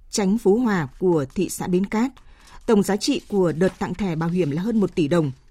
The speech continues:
Việc tặng thẻ bảo hiểm y tế giúp những ngư-, trường hợp khó khăn không chỉ giảm gánh nặng về chi phí khám chữa bệnh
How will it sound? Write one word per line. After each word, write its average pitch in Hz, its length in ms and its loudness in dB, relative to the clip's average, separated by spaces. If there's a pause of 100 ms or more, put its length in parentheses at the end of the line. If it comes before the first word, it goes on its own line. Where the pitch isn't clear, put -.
(340)
Việc 220 300 6
tặng 185 240 -4
thẻ 185 260 -2
bảo 165 160 -2
hiểm 165 180 0
y 269 100 -2
tế 208 400 0 (100)
giúp 311 160 -2
những 247 200 2
ngư-, 254 180 0
trường 196 180 2
hợp 170 200 -2
khó 175 120 -6
khăn 226 280 2 (220)
không 302 300 0
chỉ 190 260 2
giảm 143 260 -2
gánh 156 220 -4
nặng 240 200 -4
về 156 140 -2
chi - 160 -4
phí 180 180 -4
khám 175 200 -4
chữa 196 140 -2
bệnh 208 180 0